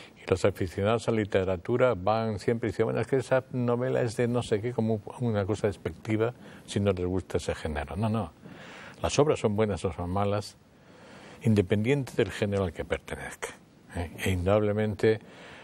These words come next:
una novela como Fahrenheit cuatrocientos cincuenta y uno o Crónicas Marcianas,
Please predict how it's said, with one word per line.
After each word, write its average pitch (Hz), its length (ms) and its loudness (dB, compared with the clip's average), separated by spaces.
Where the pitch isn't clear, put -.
una 98 320 2
novela 98 320 4
como 95 240 -2
Fahrenheit 98 640 -2
cuatrocientos 95 640 -2
cincuenta 82 500 -2
y 87 80 -2
uno 85 340 -2
o 87 120 -2
Crónicas 85 840 -2
Marcianas, 107 720 2